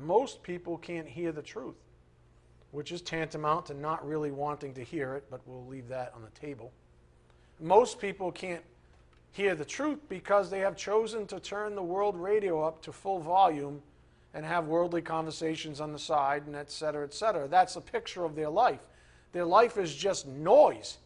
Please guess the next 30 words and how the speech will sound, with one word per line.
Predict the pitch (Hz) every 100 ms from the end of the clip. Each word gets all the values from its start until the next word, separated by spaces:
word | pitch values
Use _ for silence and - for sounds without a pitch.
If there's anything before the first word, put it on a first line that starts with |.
| - _ _ _ - - _ _ _ _ _ _ -
And | 160 160
so, | 202 196
like | 190 170 165 165
the | - _ _ -
parable | 160 165 156
of | 151
the | 139
soils, | - 233 196 160 156 - _ - - _
the | 147
truth, | - 269 311 240 - - - _ _
the | 156
one | 165 202 302 294
pristine | 247 - 254 - 262 254 240
thing, | 247 240 135 - - _ _ _
that | 180 185
channel | - 262 269 220 180
in |
the | 165
middle | 185 196
of | 143
it | 123
all, | 110 - - _ _
gets | 190 175
choked | - - 208 196 -
out | 170 151 - - - - _ _ _ _ _ _ _ _ _ _ -
by | 151
the | 143
rest | 147 151 -
of | 123
it, | 107